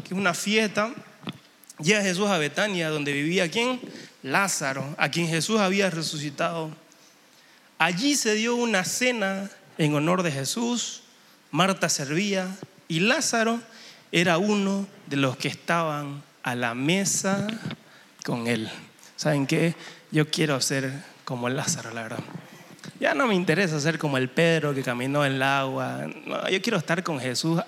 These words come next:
a la mesa, disfrutando ahí con el sonso, ¿no? Si tuviera Jesús, yo le invitaría a sonso, ¿no? ¿A alguien le gusta el sonso? <laughs> Nadie, ¿no? <laughs> Nadie que aquí. Y, este,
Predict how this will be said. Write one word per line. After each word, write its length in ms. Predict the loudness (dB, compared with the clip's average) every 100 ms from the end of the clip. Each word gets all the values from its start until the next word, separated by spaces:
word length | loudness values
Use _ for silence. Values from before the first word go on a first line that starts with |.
| -6
a 120 | -8
la 140 | -6
mesa, 560 | -4 -2 0 -2 -6 -12 -18 -20 -8
disfrutando 800 | -6 -2 -4 0 0 2 0 -2
ahí 220 | -2 -4
con 180 | -4 -2
el 160 | -2
sonso, 560 | 0 0 0 0 -2 0
¿no? 220 | 0 -2 -8 -14 -16 -16 0
Si 100 | 2
tuviera 240 | 4 4
Jesús, 260 | 4 4 2
yo 80 | 4
le 100 | 4
invitaría 340 | 4 2 2
a 40 |
sonso, 480 | 2 2 2 0 -4 -12 -20 -20 -6 -2
¿no? 80 |
¿A 160 | 0 2
alguien 240 | 4 6
le 40 | 6
gusta 220 | 4 4
el 80 | 2
sonso? 340 | 4 4 2 -2 -12 -16 -16 -20
<laughs> 320 | -20 -20 -2
Nadie, 600 | 2 4 2 4 4 4 0 -10 -16 -10 -2
¿no? 200 | 0 -2 -10 -14 -12 -12 -6
<laughs> 420 | -2 0 2 4 4
Nadie 400 | 6 6 4 4
que 100 | 4
aquí. 260 | 4 2 0 -10 -10 -14 2
Y, 260 | 6 6 6 4 2 -4 -12 -8 0
este, 960 | 2 2 2 4 6 4 4 2 0